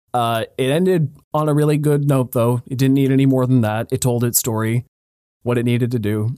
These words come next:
It's a great three-season extended story, just about a family lost in space.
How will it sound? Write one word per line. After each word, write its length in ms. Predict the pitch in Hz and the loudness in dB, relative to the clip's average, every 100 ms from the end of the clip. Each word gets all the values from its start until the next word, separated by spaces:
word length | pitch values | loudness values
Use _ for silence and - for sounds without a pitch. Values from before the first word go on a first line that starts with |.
| - | -8
It's 160 | 127 123 | -4 -4
a 40 | |
great 380 | 113 131 143 143 143 _ _ - | -2 -2 -2 -4 -6 _ _ -2
three-season 880 | 131 139 135 131 123 127 123 120 - _ _ _ _ _ - | 2 2 2 2 2 2 2 0 -2 _ _ _ _ _ -6
extended 540 | - - 131 123 120 | -4 -2 0 2 2
story, 540 | - 120 113 113 110 - _ _ _ _ _ _ | 0 0 -2 -2 -2 -4 _ _ _ _ _ _
just 140 | 123 113 | -4 -2
about 260 | 110 117 | -2 -2
a 120 | 98 - _ | -4 -6 _
family 480 | - 127 131 131 127 | -6 -2 0 0 0
lost 340 | 113 127 - | 0 -2 -2
in 80 | 123 | -2
space. 560 | 120 117 113 110 - | -2 -4 -2 -2 -4